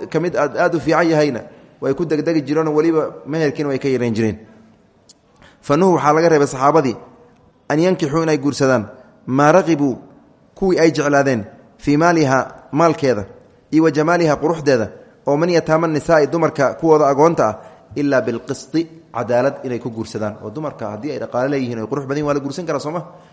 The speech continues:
Laakiin waxaa shardi ah in cadli meesha laga helo. Laakiin gabadha in la jujuubo, maadaama adiga mas-uul aad ka tahay, kadibna aad muxuu ahay baksi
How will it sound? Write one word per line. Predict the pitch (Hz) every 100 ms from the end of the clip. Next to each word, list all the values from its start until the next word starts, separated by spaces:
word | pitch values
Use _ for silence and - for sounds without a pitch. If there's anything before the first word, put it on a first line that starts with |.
| _ -
Laakiin | 107 - 170 175 -
waxaa | 117 101 113
shardi | 139 180 147
ah | 117 151 - - _ _ -
in | 117 -
cadli | 139 113
meesha | 104 104 95
laga | 92
helo. | 92 90 - _ _ 127
Laakiin | 117 151
gabadha | 139 147 143
in |
la | 143
jujuubo, | 117 110 113 113
maadaama | 117 120 147 127
adiga | 143
mas-uul | 131 147 131
aad |
ka | 127
tahay, | 143 110 - - - _
kadibna | 123 123 151 117
aad | 123
muxuu | 110 147
ahay | 131
baksi | 117 - - 107